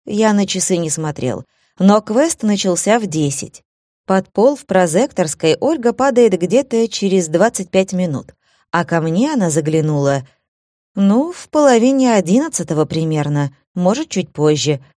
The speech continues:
А винтовку когда взяла? Не знаю, она у нее уже в руках была.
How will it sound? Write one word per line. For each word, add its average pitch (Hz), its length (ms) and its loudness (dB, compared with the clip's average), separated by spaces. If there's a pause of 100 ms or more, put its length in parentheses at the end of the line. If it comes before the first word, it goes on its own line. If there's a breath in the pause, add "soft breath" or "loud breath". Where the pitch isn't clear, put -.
(240)
А 170 180 0
винтовку 160 580 -2
когда 180 340 0
взяла? 196 440 -2 (420)
Не 165 220 -4
знаю, 180 440 -4 (360)
она 165 320 0
у 196 40 4
нее 190 380 4
уже 175 240 2
в 233 80 -4
руках 147 340 -4
была. 139 400 -4